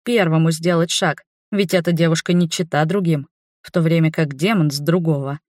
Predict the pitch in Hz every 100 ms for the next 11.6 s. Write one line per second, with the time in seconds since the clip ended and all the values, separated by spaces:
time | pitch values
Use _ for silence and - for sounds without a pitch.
0 | _ 247 165 180 208 202 160 175 190 175
1 | - 175 175 175 - 190 196 180 170 -
2 | - 180 165 170 185 - 175 165 165 -
3 | 185 165 190 170 156 160 175 170 - 233
4 | 202 165 _ _ - 269 - 185 160 175
5 | 190 190 156 - 196 165 156 165 208 -
6 | 185 143 139 151 _ _ _ - 202 220
7 | - _ _ - 196 190 185 175 175 202
8 | 180 - 185 190 185 175 165 160 175 180
9 | 196 170 170 165 - 202 220 - 156 -
10 | _ - 240 190 - 175 160 165 165 -
11 | 180 _ - 165 139 135